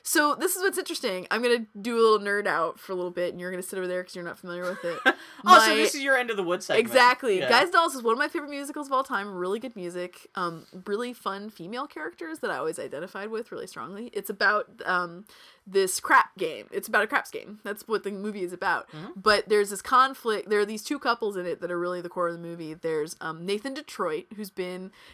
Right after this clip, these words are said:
Speaker 1: he, he is too, he has too much of an honest
Speaker 2: Sounds like a
Speaker 1: face.
Speaker 2: porno star name, but
Speaker 1: He has too
Speaker 2: yeah.
Speaker 1: much of an honest face, and so he cannot gamble, but he <laughs> organizes the games.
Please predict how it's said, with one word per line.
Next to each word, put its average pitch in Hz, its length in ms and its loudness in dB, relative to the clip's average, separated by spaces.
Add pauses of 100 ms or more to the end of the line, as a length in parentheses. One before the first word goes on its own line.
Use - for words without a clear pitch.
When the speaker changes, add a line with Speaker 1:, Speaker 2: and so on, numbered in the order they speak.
Speaker 1:
he, 226 260 -6
he 254 360 -8
is 262 340 -4
too, 311 400 2
he 285 120 4
has 330 80 2
too - 120 -4
much - 140 -2
of 294 60 -6
an 285 140 -4
honest 254 300 4
Speaker 2:
Sounds 185 100 -2
like - 20 2
a 156 40 0
Speaker 1:
face. - 220 -4
Speaker 2:
porno 160 320 2
star 117 420 -2
name, 110 320 -12
but 113 80 -10
Speaker 1:
He 294 40 0
has 294 120 0
too 320 80 0
Speaker 2:
yeah. 311 60 0
Speaker 1:
much 339 80 -4
of 349 60 0
an 294 60 0
honest 269 340 6
face, - 680 -8
and 233 160 -4
so 233 260 4
he 240 180 -8
cannot 233 420 0
gamble, 294 460 -2
but 190 120 -6
he 190 140 -12
<laughs> - 40 -16
organizes 226 680 0
the 196 100 -8
games. 170 520 -10